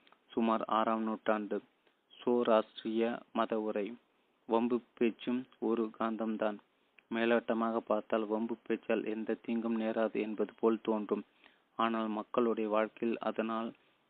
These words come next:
ஏராளமான எதிர்மறையான விஷயங்களை விளைவிக்க முடியும். வம்பு பேச்சு எதிர்மறையானது. மிக சரியாக அதை தான் நீங்கள் திரும்ப பெறுவீர்கள்.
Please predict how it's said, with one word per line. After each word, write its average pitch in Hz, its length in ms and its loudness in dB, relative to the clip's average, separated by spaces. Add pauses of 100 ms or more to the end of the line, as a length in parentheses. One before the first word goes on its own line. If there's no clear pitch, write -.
ஏராளமான 113 640 2
எதிர்மறையான 110 760 -2 (760)
விஷயங்களை 113 560 0 (440)
விளைவிக்க 113 420 2
முடியும். 107 480 -2
வம்பு 113 380 -4
பேச்சு - 360 -4
எதிர்மறையானது. 110 800 -4 (120)
மிக 117 280 -4
சரியாக 110 520 0
அதை 110 260 -2
தான் 110 220 -4 (160)
நீங்கள் 110 360 -4
திரும்ப 110 320 0
பெறுவீர்கள். 104 520 2